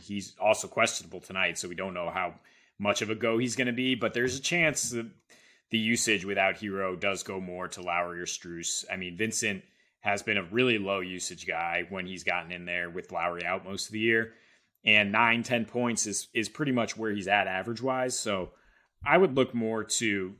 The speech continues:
to chase the minutes and, again, add rebounds, assists in this game because I just, I don't trust a lot of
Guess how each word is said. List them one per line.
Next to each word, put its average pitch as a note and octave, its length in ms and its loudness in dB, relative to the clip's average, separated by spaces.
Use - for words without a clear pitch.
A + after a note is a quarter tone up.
to A#2+ 120 -4
chase A2+ 380 4
the A2 120 -4
minutes G2+ 500 -2
and, G2 260 -4
again, G2 340 0
add F#2+ 300 0
rebounds, F#2 460 -4
assists - 480 -6
in F2+ 160 -10
this F2 180 -8
game F2+ 300 -6
because F2+ 320 -8
I F#2+ 100 0
just, F2+ 300 -8
I - 60 -8
don't G#2+ 120 -2
trust G#2 300 -2
a G#2 40 -10
lot G2 140 0
of F#2 100 -6